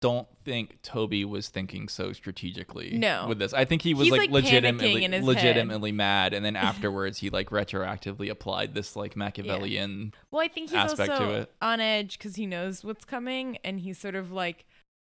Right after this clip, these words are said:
Speaker 2: I feel like he's just trying to do something he
Speaker 1: Something
Speaker 2: thinks to,
Speaker 1: he
Speaker 2: to prepare or
Speaker 1: or
Speaker 2: to
Speaker 1: something he
Speaker 2: make
Speaker 1: has,
Speaker 2: it okay.
Speaker 1: maybe does have control over
Speaker 2: Yeah,
Speaker 1: to some
Speaker 2: yeah,
Speaker 1: degree.
Speaker 2: exactly. 'Cause this, shit's about to hit the fan.
Speaker 1: This is one, so this one has, like,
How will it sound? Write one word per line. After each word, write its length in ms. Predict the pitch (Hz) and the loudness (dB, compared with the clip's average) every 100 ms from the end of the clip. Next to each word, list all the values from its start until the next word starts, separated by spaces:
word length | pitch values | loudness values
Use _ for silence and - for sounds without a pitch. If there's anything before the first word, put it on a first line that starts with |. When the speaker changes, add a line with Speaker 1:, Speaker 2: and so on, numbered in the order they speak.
| - | -8
Speaker 2:
I 100 | 202 | -6
feel 140 | 190 196 | -4 -6
like 80 | |
he's 160 | 160 165 | -6 -8
just 220 | 190 - | -10 -8
trying 560 | - 160 196 180 175 175 | -10 -4 -2 -2 -2 -6
to 340 | - 196 185 | -6 -6 -6
do 320 | 170 151 185 180 | -8 -8 -8 -8
something 460 | - 190 170 175 | -4 -6 -4 -6
he 80 | 170 | -4
Speaker 1:
Something 320 | 117 120 175 | -2 -2 -6
Speaker 2:
thinks 260 | 170 - - | -8 -12 -10
to, 80 | 139 | -10
Speaker 1:
he 140 | 113 - - | -12 -16 -14
Speaker 2:
to 280 | - 196 165 - | -8 -8 -10 -10
prepare 540 | 175 - 185 180 170 | -10 -4 0 0 0
or 180 | 165 170 | -2 2
Speaker 1:
or 40 | 117 | 2
Speaker 2:
to 60 | |
Speaker 1:
something 280 | 113 113 110 | 2 0 2
he 60 | 107 | 4
Speaker 2:
make 20 | 95 | 2
Speaker 1:
has, 80 | 160 | 0
Speaker 2:
it 20 | |
okay. 80 | 117 | 2
Speaker 1:
maybe 240 | 110 104 | 2 4
does 220 | 101 95 | 0 -2
have 180 | 101 95 | -4 -6
control 360 | 95 95 98 95 | -8 -6 -6 -4
over 260 | 101 98 277 | -6 -4 -2
Speaker 2:
Yeah, 160 | 254 | 0
Speaker 1:
to 60 | 214 | 0
some 100 | 196 | 0
Speaker 2:
yeah, 160 | 202 208 | -2 -2
Speaker 1:
degree. 240 | 208 208 208 - | -2 -4 -6 -10
Speaker 2:
exactly. 600 | 208 202 180 - - - _ _ _ _ - | -8 -8 -8 -12 -20 -20 _ _ _ _ -12
'Cause 140 | 214 180 | -12 -10
this, 220 | 185 - 180 | -14 -12 -12
shit's 300 | - 180 - | -10 -10 -10
about 220 | 160 160 | -10 -8
to 60 | 170 | -10
hit 120 | - | -12
the 80 | - | -16
fan. 380 | - - 208 - | -16 -16 -18 -16
Speaker 1:
This 240 | 135 175 226 | -2 0 2
is 100 | 185 | 2
one, 220 | 185 170 | 2 2
so 100 | 165 | 2
this 160 | 160 190 | 4 6
one 100 | 175 | 6
has, 180 | 156 | 4
like, 140 | 135 | 2